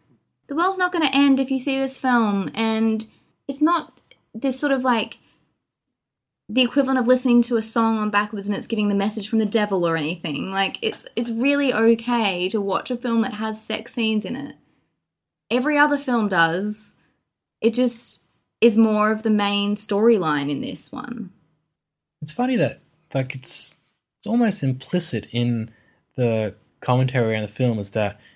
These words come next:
Speaker 2: it's gonna somehow lead to sexually depraved women and
Speaker 1: Yeah.
Speaker 2: stuff like that. It's like, Mad Max didn't make everyone go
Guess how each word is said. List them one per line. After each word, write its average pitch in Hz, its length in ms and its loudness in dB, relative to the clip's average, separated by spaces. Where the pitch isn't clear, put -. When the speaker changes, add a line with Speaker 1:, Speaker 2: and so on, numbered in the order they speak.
Speaker 2:
it's - 100 -14
gonna 113 380 -2
somehow 120 280 -2
lead 110 280 -2
to 101 280 -2
sexually - 380 -4
depraved 107 680 -4
women 117 260 0
and 101 120 -4
Speaker 1:
Yeah. 208 100 2
Speaker 2:
stuff 175 160 0
like - 80 -4
that. 107 200 -6
It's - 100 -14
like, 131 180 -2
Mad 165 240 0
Max 135 280 2
didn't 143 180 0
make 123 360 0
everyone 120 300 0
go 117 100 0